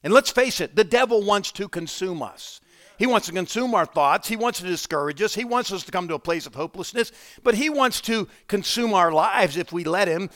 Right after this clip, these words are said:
First Peter five eight says, "Be sober, be vigilant, because your adversary, the devil, as a roaring lion, walketh about, seeking whom he may devour." Ooh, devour. That, that sounds like a consuming word.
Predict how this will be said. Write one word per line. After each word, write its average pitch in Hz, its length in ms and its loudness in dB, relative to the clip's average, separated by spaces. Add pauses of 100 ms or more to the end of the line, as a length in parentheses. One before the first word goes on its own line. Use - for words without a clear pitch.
(160)
First 202 280 0
Peter 202 260 2
five 185 360 4
eight 214 280 2
says, 175 180 -2
"Be 165 160 -6
sober, 196 460 2
be 160 140 -4
vigilant, 170 460 -2
because 165 360 -2
your 160 80 0
adversary, 185 500 0
the 165 100 -6
devil, 170 460 0 (180)
as 165 140 -2
a 165 100 0
roaring 196 460 4
lion, 175 460 0
walketh 180 400 0
about, 170 440 2 (220)
seeking 233 680 2
whom 247 280 2
he 226 240 2
may 214 640 6 (340)
devour." 202 880 8 (1700)
Ooh, 165 80 -4
devour. 123 460 0
That, 151 220 -4 (280)
that 143 180 -8
sounds 139 280 -4
like 131 180 -6
a 110 260 -8 (260)
consuming 151 640 -6
word. 147 380 4